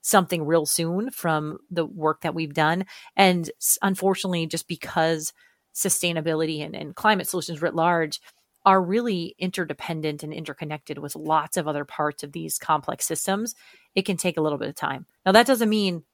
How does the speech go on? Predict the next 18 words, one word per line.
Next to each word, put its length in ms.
give 180
up. 320
That 160
means 300
keep 220
pushing 260
hard, 440
but 140
also 280
don't 220
get 140
discouraged 840
if 540
something 420
that 180
you're 120
pushing 400
for, 500